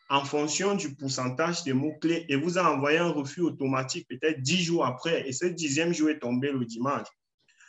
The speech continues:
Donc, il faut qu'on pense à cela. Je prends juste un petit exemple pour expliquer.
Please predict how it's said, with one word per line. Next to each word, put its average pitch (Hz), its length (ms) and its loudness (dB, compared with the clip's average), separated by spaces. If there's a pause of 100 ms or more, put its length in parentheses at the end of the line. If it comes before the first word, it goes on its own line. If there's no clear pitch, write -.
(140)
Donc, 143 180 0
il 196 60 0
faut 190 200 -2
qu'on 185 240 4
pense 170 400 4
à 127 140 0
cela. 131 520 0 (560)
Je 131 120 -2
prends 185 320 4
juste 214 320 2
un 226 140 4
petit 175 360 0
exemple 156 580 0
pour 156 160 4
expliquer. 131 640 -2